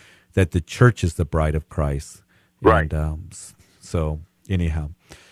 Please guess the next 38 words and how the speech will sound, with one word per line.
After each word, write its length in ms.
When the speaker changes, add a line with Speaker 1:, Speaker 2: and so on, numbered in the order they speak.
Speaker 2:
Well, 360
Speaker 1:
Yeah, 80
Speaker 2:
it's 140
Speaker 1:
so 120
Speaker 2:
good 40
Speaker 1:
that's 180
Speaker 2:
that 140
you 80
told 280
me, 220
'cause 240
I 120
can 220
let 260
peop-, 200
Speaker 1:
Yeah. 180
Speaker 2:
people 280
know 320
that 100
I 80
run 240
into, 320
because 360
they, 200
I 180
think 220
they 120
base 280
it 80
on 360
peop-, 260
talking 320
to 60
people 340
that 140
don't 320
know 260
enough. 260